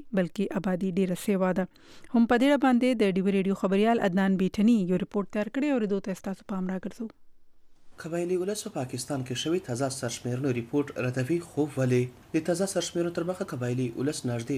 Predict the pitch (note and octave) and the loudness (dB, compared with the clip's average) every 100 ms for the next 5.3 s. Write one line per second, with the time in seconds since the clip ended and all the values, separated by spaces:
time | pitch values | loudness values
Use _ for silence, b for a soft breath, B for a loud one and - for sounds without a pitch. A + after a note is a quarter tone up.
0 | B2+ A#2+ A#2 D#3 D3+ D#3 C3+ B2+ G2+ - | -4 -6 -4 -4 -4 -6 -4 -6 -4 -4
1 | B2 C3+ E3 E3+ A#2+ B2 B2 - - F3 | -2 -2 -2 -2 0 0 -2 -4 -4 -2
2 | E3+ E3+ G3 F3+ E3+ E3+ F3+ F3 E3+ E3+ | 0 0 0 -2 0 0 0 0 0 0
3 | - F#3+ G3 B2 B2+ C#3 D#3 E3+ E3 E3 | 0 -2 -2 -2 -2 -2 -2 -2 -4 -4
4 | - C#3+ F3+ - F3+ F3+ E3 F3+ F#3 - | -8 -6 -4 -4 -2 0 0 2 0 -2
5 | C3 B2+ C#3 | -4 -2 0